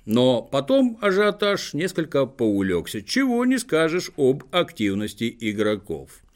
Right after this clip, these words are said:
Бойцов в юбисофтовский спецназ прибывает по нарастающей, и на сегодня их более тридцати пяти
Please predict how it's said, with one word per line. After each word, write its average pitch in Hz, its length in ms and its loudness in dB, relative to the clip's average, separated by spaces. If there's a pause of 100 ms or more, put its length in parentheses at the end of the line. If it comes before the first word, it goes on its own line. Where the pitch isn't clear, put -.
(520)
Бойцов 127 760 4
в 110 140 0
юбисофтовский 139 880 2
спецназ 113 600 -2
прибывает 139 760 4
по 127 180 4
нарастающей, 101 1120 0
и - 20 2
на 285 100 2
сегодня 208 460 2
их 95 200 0
более 220 580 4
тридцати 107 680 -4
пяти 107 600 -8